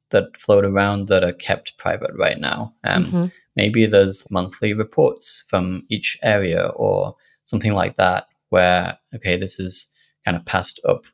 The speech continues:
Speaker 1: the, the chain maybe, or, like, shared, uh, with a select group of people. Um, can more of those types of things be shared with the whole company? So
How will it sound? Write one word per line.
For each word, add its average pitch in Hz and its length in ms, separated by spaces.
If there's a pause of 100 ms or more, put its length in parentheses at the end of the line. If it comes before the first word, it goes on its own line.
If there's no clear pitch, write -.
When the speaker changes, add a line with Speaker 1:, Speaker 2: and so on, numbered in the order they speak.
(140)
Speaker 1:
the, 90 300
the - 60
chain 104 360
maybe, 95 460
or, 98 160
like, - 200
shared, 98 480 (400)
uh, 90 160
with 92 160
a 92 80
select - 420
group 98 160
of - 80
people. - 460 (380)
Um, 92 260
can 117 320
more 104 160
of 98 80
those 95 300
types - 320
of 101 100
things 92 320
be 90 540
shared 90 340
with 90 160
the - 80
whole 92 520
company? - 540 (140)
So 113 340